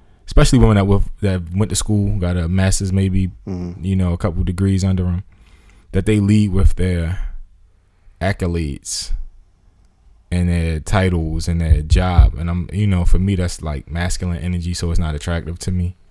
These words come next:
Speaker 1: You know, I'm just like, I lead with your femininity,
Speaker 2: Yeah.
Speaker 1: your beauty type of thing.
Speaker 2: Confidence is a, is a
Speaker 1: Confidence,
Speaker 2: big one
Speaker 1: yeah.
Speaker 2: for me.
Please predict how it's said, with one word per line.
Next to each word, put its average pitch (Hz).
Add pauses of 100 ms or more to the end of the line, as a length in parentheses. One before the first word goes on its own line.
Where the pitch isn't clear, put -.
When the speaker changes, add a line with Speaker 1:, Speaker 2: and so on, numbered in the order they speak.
(1600)
Speaker 1:
You 90
know, 80
I'm 85
just 76
like, 80
I 90 (180)
lead 90
with 87
your 92
femininity, 90 (420)
Speaker 2:
Yeah. 95 (420)
Speaker 1:
your 85
beauty 90 (960)
type 85
of 87
thing. 87 (500)
Speaker 2:
Confidence 107
is 85
a, 80
is -
a -
Speaker 1:
Confidence, 90
Speaker 2:
big 87
one 85
Speaker 1:
yeah. 85
Speaker 2:
for 85
me. 85